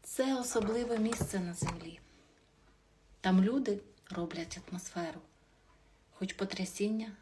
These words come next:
випали на долю чималі. Одеса щира та привітна. Вона веселою залишиться завжди,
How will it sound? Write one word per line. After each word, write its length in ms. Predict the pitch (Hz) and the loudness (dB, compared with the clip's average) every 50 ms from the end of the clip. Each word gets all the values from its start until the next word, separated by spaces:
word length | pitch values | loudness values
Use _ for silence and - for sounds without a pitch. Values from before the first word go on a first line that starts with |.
| - - | -10 -6
випали 460 | 175 180 180 175 - 185 185 180 180 | -4 -4 -4 -4 -4 -4 -2 -2 -2
на 140 | 175 175 165 | -4 -4 -6
долю 380 | 160 165 165 160 151 - - - - - - _ _ _ | -6 -6 -6 -6 -6 -8 -12 -14 -18 -20 -20 _ _ _
чималі. 520 | - - - 160 160 160 156 147 147 - - - _ _ _ _ _ _ _ - _ _ - - - - - - _ - - - - - - - _ _ _ _ _ - - - _ _ _ _ _ _ _ _ - | -10 -8 -6 -6 -6 -6 -8 -10 -10 -14 -18 -20 _ _ _ _ _ _ _ -20 _ _ -20 -20 -20 -20 -20 -20 _ -20 -20 -20 -20 -20 -20 -20 _ _ _ _ _ -20 -20 -20 _ _ _ _ _ _ _ _ -6
Одеса 420 | - 196 185 226 233 226 - 214 | -2 2 2 2 2 2 0 0
щира 460 | 196 - - - 226 262 277 277 269 - - - - | 0 2 0 0 0 0 0 0 -2 -4 -8 -10 -8
та 100 | 208 196 | -8 -6
привітна. 640 | - - 196 190 170 170 165 170 - - 180 170 - - - _ _ _ _ _ _ _ _ - - - _ - - - _ _ _ - _ - - _ _ - _ - | -4 -2 -2 0 0 0 -4 -6 -8 -12 -14 -14 -14 -18 -20 _ _ _ _ _ _ _ _ -20 -20 -20 _ -20 -20 -20 _ _ _ -20 _ -20 -20 _ _ -20 _ -6
Вона 200 | 202 220 254 277 | -2 2 4 4
веселою 580 | 254 240 - - 262 262 269 247 226 202 190 180 | 2 2 0 0 2 4 4 6 6 6 6 4
залишиться 680 | - 180 180 175 175 175 - - 160 - - - 175 | 2 -2 -2 -2 -2 -2 -2 -4 -4 -8 -10 -12 -10
завжди, 720 | - - 190 208 233 226 196 - - - - - 170 - | -8 -4 -4 -4 -4 -4 -6 -8 -8 -8 -10 -14 -14 -14